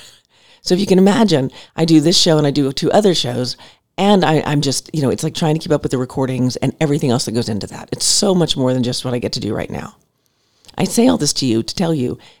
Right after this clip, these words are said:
that I really had to not torture myself over this, because I'm like, "Okay, nobody's dying. There's no emergency.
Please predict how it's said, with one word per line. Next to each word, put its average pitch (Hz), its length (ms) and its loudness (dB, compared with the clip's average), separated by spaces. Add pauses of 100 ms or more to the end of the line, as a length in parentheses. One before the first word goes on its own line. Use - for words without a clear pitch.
that - 100 -6
I 202 60 2
really 160 540 2
had 147 320 -4
to 139 100 -4
not 131 400 -2
torture 139 340 -6
myself 117 460 -6
over - 180 -12
this, - 400 -12 (540)
because 160 200 0
I'm 139 60 2
like, 135 160 0
"Okay, - 280 -8 (300)
nobody's 180 520 4
dying. 139 540 -4 (480)
There's 139 240 -4
no 156 200 4
emergency. 156 720 -2